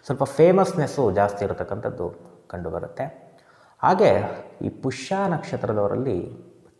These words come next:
ತಾಯಿಯ ಗುಣ ಹೆಚ್ಚು, ತಾಯಿಯ ಗುಣ. ಏಕೆಂದರೆ ನಿಮ್ಮ ಪುಷ್ಯ ನಕ್ಷತ್ರ ಬರ್ತಕ್ಕಂಥದ್ದು ಕರ್ಕಾಟಕ ರಾಶಿನಲ್ಲಿ. ಕರ್ಕಾಟಕ ರಾಶಿ ಮೇಷ ಲಗ್ನದಿಂದ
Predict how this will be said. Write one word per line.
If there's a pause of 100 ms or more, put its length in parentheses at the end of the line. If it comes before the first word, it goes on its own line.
ತಾಯಿಯ
ಗುಣ
ಹೆಚ್ಚು, (380)
ತಾಯಿಯ
ಗುಣ. (340)
ಏಕೆಂದರೆ (540)
ನಿಮ್ಮ
ಪುಷ್ಯ
ನಕ್ಷತ್ರ
ಬರ್ತಕ್ಕಂಥದ್ದು (360)
ಕರ್ಕಾಟಕ
ರಾಶಿನಲ್ಲಿ. (160)
ಕರ್ಕಾಟಕ
ರಾಶಿ (300)
ಮೇಷ
ಲಗ್ನದಿಂದ